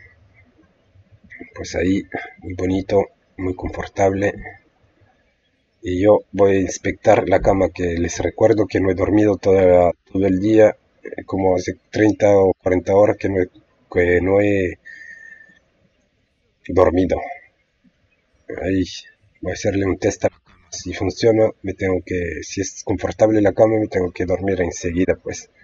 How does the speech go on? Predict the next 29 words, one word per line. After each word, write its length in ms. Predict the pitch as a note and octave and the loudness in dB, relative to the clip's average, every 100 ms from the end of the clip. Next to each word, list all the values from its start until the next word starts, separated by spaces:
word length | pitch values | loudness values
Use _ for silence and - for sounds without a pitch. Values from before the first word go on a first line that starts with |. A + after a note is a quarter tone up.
| _ _ _ _ _ _ _ _ _ _ _ _ _ _ _ _ _ | _ _ _ _ _ _ _ _ _ _ _ _ _ _ _ _ _
Pero 300 | - F#2 F2+ | -8 0 2
la 120 | F2 E2 | 2 2
Tania 280 | A2 G#2+ | 4 4
me 80 | G#2 | 4
está 180 | F2+ F2+ | 2 -4
diciendo 440 | E2+ - G#2 G2 | -10 -6 -2 0
que 180 | E2+ F2+ | -2 -2
no, 220 | F#2 A2 - _ _ _ - - _ _ _ _ _ | 6 6 6 _ _ _ -20 -20 _ _ _ _ _
que 140 | F2+ - | -8 -6
pues, 220 | F2+ - | -6 -4
eh, 380 | F2+ E2 E2 F2 | -4 -4 -6 -6
me 100 | F2+ | -6
tengo 280 | - G#2 F#2 | -2 0 0
que 100 | G#2 | 2
ir 80 | G2 | 2
a 60 | |
pasear 400 | E2+ F#2 - G#2 | 2 0 4 4
todo 200 | F2+ A2 | 6 4
el 140 | G2+ G2 | 6 4
día 300 | A2 A2+ G#2+ | 6 8 8
con 200 | - F2+ | 6 -4
mi 60 | F2 | -4
esposa 560 | - - A2 - A#2 - - - - - _ _ - | -2 2 4 6 4 2 -10 -10 -16 -20 _ _ -4
y 160 | G2+ | -4
que 760 | - G2+ F#2+ F#2 F2+ F2 E2+ F2 - _ _ - _ _ - | -4 -6 -2 0 0 0 -4 -10 -14 _ _ -20 _ _ -14
no 220 | - G#2 | 2 4
hay 80 | A2 | 6
de 120 | G#2 | 6
dormir, 380 | G2 F#2+ F#2+ | 4 4 2